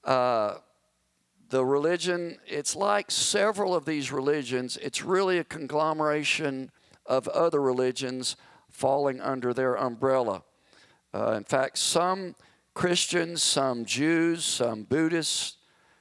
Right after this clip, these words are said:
some humanists, and others, uh, consider themselves to be Unitarian. Uh, they, interestingly enough, the North American, uh, sect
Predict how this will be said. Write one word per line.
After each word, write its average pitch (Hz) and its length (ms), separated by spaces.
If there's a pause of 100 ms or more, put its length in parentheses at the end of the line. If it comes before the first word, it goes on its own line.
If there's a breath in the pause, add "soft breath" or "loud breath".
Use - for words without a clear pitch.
(160 soft breath)
some 143 420
humanists, 147 600
and 120 100
others, 143 560 (540 soft breath)
uh, 92 400 (160)
consider 151 480
themselves 123 640
to 110 100
be 117 340 (840)
Unitarian. 120 920 (720 soft breath)
Uh, 107 360 (120)
they, 151 460 (300)
interestingly 123 880
enough, 127 540
the 110 100
North 139 300
American, 123 720 (720 soft breath)
uh, 82 360 (480)
sect - 720